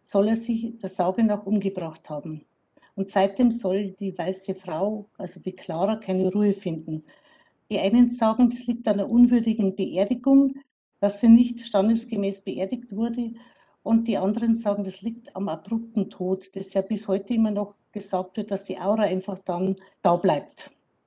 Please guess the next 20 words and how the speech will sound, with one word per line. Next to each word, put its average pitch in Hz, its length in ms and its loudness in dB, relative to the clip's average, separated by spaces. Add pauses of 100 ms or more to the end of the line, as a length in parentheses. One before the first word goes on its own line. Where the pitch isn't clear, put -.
(260)
Ja, 208 200 4
die 233 160 2
weiße 220 320 2
Frau 196 260 0
ist 247 200 0
ein 208 180 -2
Publikumsmagnet. 262 1200 0
Es - 180 -10
gibt - 240 -2
kaum 214 220 2
eine 233 180 4
Führung, 247 480 4
wo 214 80 0
man 214 160 4
nicht 262 320 2
gefragt 196 560 -4
werden 226 240 2
nach 214 180 0
dieser 233 300 -6
Geschichte. 233 680 -6